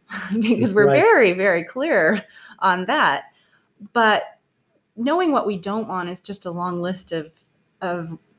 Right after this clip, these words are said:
Speaker 1: red flags to look for, and that isn't very connective. Um, so try to transition that list to getting clear about what you do want,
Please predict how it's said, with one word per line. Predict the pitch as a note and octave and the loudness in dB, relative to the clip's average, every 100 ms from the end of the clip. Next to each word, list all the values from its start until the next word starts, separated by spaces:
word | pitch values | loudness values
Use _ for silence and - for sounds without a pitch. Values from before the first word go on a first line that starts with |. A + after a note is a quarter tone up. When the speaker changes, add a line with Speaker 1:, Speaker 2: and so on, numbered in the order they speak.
| - | -8
Speaker 1:
red | F3+ F3 | -4 -4
flags | - D3+ E3+ F#3 | -4 -2 -2 -2
to | - | -10
look | E3 - | -8 -8
for, | - E3+ | -8 -6
and | E3 F#3+ | -4 -2
that | G3+ - | -4 -2
isn't | G3+ F#3+ D#3+ - - | -4 -2 -6 -8 -8
very | G3 D#3 | -2 -2
connective. | D#3 E3 D#3+ E3 - A#3 C#4 - - - - - - | -2 -6 -6 -6 -2 -2 -2 -10 -20 -20 -20 -6 2
Um, | F#3+ E3+ D#3+ D#3 | 4 6 6 2
so | - G#3+ G3 F#3 F3 - _ _ _ _ _ _ _ _ | 2 4 6 6 4 -4 _ _ _ _ _ _ _ _
try | - - A#3 | -6 0 2
to | C4+ | 2
transition | C4 B3 G#3 G#3 G#3+ G3 | 0 0 2 2 0 0
that | F3+ C#3 | -2 -2
list | F3+ E3+ - - | -6 -8 -12 -8
to | F3 E3 E3 D#3+ _ _ _ _ | -4 -4 -4 -8 _ _ _ _
getting | G#3 F#3+ F#3 | -2 0 -2
clear | - F3+ | -2 -6
about | E3 D#3 | -2 -4
what | D#3 - | -4 -8
you | D#3+ D3 - | -10 -10 -10
do | F3+ F3+ F3 F3 _ | -4 -2 -2 -6 _
want, | E3+ D3+ - | -4 -4 -4